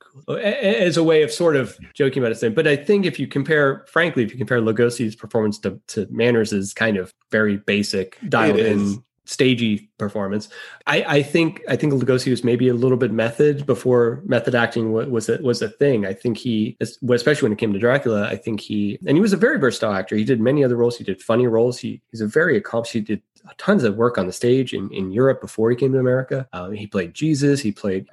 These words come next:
Speaker 1: a lot of roles. But when it came to Dracula, Lugosi, I think he was all method, and I think he had to really inhabit that character. And I think what you're talking about, Scott, about the alienness, you're talking about an actor who came to America,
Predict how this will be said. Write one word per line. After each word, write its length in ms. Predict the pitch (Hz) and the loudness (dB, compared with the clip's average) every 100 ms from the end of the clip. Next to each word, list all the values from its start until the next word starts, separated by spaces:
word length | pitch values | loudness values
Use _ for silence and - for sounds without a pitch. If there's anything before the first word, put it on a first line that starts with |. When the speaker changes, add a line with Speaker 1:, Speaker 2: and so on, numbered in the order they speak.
| 64 | -14
Speaker 1:
a 120 | 110 | -8
lot 240 | 107 156 | -4 -2
of 100 | 117 | 0
roles. 260 | 107 113 - | 0 -2 0
But 120 | 139 139 | 2 4
when 100 | 147 | 4
it 60 | |
came 160 | 143 180 | 4 2
to 60 | |
Dracula, 420 | 160 170 165 127 123 | 4 4 4 4 4
Lugosi, 300 | 135 135 127 | 4 2 2
I 40 | - | 2
think 160 | 143 | 0
he 80 | 135 | 2
was 160 | 127 - | 0 0
all 180 | 127 | 0
method, 340 | 123 143 127 104 | 2 2 2 -2
and 140 | 104 104 | -2 -2
I 40 | |
think 200 | 107 127 | -2 -6
he 160 | - 117 | -4 -4
had 220 | 117 107 | -4 -2
to 120 | 110 | -4
really 440 | 104 110 127 131 110 | -4 0 0 0 -2
inhabit 680 | 101 - 127 117 117 120 - | -4 -8 -2 -2 -2 -6 -8
that 160 | 107 107 | -10 -6
character. 460 | 113 110 104 104 | -2 -2 -2 -6
And 260 | 98 120 110 | -6 -4 -2
I 100 | 104 - | -4 -2
think 300 | 147 147 143 - | 0 0 -2 -2
what 140 | 120 | 0
you're 120 | 135 | 2
talking 460 | 135 135 127 131 120 | 0 0 0 2 2
about, 300 | 110 113 107 | 2 2 0
Scott, 240 | - 113 | -2 -2
about 200 | 107 104 | 0 -2
the 160 | 110 110 - | -4 -10 -4
alienness, 880 | 120 127 131 107 104 98 98 - - - | 0 2 2 2 0 0 -4 -8 -10 -6
you're 80 | 131 | -2
talking 240 | 147 208 | 0 2
about 180 | 170 135 | 2 2
an 60 | |
actor 240 | 120 135 131 | 2 0 0
who 80 | 110 | -2
came 220 | 135 139 | 0 0
to 60 | |
America, 520 | 139 120 123 117 101 | 2 2 2 0 -4